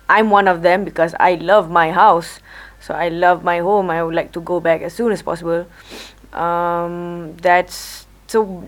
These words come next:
tak adalah enjoy sangat. Because, but if, if I were to do it again, I would probably stay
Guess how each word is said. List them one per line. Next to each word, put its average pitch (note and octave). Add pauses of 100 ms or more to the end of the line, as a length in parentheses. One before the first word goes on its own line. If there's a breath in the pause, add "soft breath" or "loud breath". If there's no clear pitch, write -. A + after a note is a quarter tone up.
(140)
tak A3
adalah A#3
enjoy F3+
sangat. F3+ (520)
Because, E3+ (480 soft breath)
but F#3+
if, -
if G#3+
I A3
were A3
to G#3+
do G3+
it F#3+
again, A3
I G#3
would F#3
probably F#3+
stay F#3